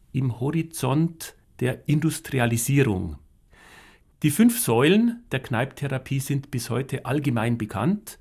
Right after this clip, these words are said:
Ordnungstherapie oder modern gesprochen Life-Work-Balance. Bewegungstherapie,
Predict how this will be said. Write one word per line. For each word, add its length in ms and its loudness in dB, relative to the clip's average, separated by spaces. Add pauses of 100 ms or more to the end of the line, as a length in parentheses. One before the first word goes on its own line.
(340)
Ordnungstherapie 1200 0 (520)
oder 160 -2
modern 420 0
gesprochen 720 -4 (240)
Life-Work-Balance. 1600 -6 (680)
Bewegungstherapie, 1200 4